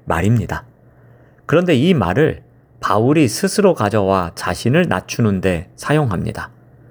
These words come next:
예수님과 공생애를 함께 보내며 올바르게 자라난 다른 사도들에 비해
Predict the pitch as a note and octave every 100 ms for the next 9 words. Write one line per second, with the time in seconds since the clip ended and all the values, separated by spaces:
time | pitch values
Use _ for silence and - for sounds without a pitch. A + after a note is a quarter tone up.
0 | - - - - A2 A2+ A#2 B2 A2+ A2
1 | A2 F#2+ - G#2+ A2+ A#2+ B2+ B2+ C#3 B2+
2 | E3+ - B2 G2 F2 D#2+ G#2+ G3 - -
3 | - _ _ G#2 G#2+ A2 G#2 G2+ G2+ G2
4 | G2+ G2+ G2 G#2+ F#2 _ _ _ - F#2+
5 | B2+ E3 D#3 D3 D3 D3+ D3+ F#2 E2 F#2